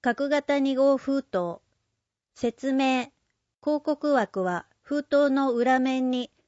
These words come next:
田の字型に四枠配置されています。二つ目、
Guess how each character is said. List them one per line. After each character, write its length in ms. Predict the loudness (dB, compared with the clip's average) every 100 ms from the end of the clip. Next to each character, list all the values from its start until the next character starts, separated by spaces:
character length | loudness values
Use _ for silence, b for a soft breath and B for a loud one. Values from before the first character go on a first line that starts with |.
| _
田 120 | -4
の 180 | -2 -2
字 140 | -2
型 320 | -2 0 0 -2
に 180 | -4 -4
四 240 | -2 -2
枠 260 | -2 -4 -6
配 220 | -4 -6
置 180 | -6 -16
さ 220 | -12 -8
れ 100 | -8
て 140 | -8 -8
い 100 | -8
ま 200 | -10 -12
す。 280 | _ _ _ _ _ _
二 220 | -4 -4
つ 160 | -2 -2
目、 280 | 0 -2